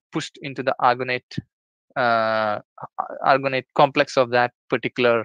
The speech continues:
risk complex, and then this entire, as a mature risk complex, which this will guide this guide strand to the messenger strand, and thereby it can go and bind there, and it, it helps in the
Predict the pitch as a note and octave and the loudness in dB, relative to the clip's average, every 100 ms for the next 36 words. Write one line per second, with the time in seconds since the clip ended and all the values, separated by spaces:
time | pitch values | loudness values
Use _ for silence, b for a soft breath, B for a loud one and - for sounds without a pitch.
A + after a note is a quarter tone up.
0 | - - B2 - B2+ B2 A3+ - - B | -6 -4 -4 -2 -4 -2 -4 -6 -10 B
1 | B B B B F3+ F3+ G#3+ G#3 E3 F#3+ | B B B B 2 6 4 2 -2 -2
2 | F3 F#3 F3 F3+ D3+ D3 D#3 D#3+ D3+ D#3 | 0 -2 2 4 4 4 4 0 0 -2
3 | - F3+ E3+ D#3 C3+ C#3+ - D3+ B2+ A#2+ | 0 2 4 2 -2 -4 0 0 0 -6
4 | _ _ - B2 F#3 - B2+ C3+ - - | _ _ -8 -4 -4 -6 -8 -8 -8 -20
5 | F#3 D3 C#3 C#3 B2 A#2+ A#2+ C#3+ D3+ C#3+ | -8 -6 -4 -4 -6 -10 0 2 2 2
6 | C3 C3+ - - _ _ _ - C3+ C3+ | -4 -6 -8 -18 _ _ _ -10 2 2
7 | C3 - C3+ B2+ - A#2+ B2 - _ _ | 2 0 0 0 -2 -2 -2 -4 _ _
8 | - B2+ - C3+ C3 - D3+ G3+ _ - | -4 -4 -2 -4 -4 0 0 0 _ -2
9 | B2+ B2 B2 B2 B2 - B2 A#2+ C3 B2 | 0 4 4 4 0 0 -4 -2 0 0
10 | A#2 B2+ C#3+ C#3 F3+ - B B B C#3 | 2 0 2 2 2 0 B B B 0
11 | B2+ A#2+ _ _ _ _ B2 - - C3+ | 2 0 _ _ _ _ -8 -6 0 0
12 | B2+ B2 A#2 | 0 -6 -6